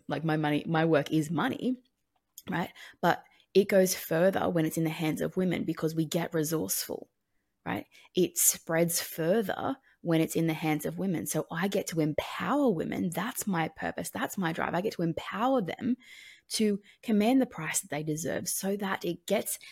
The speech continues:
into their hands, it gets into your hands, listening to this right now, and creates more generational wealth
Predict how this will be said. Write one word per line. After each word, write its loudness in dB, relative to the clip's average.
into 0
their 4
hands, -2
it -6
gets 0
into 0
your 0
hands, -6
listening -2
to -6
this -2
right -4
now, -2
and -2
creates 0
more 2
generational -2
wealth -2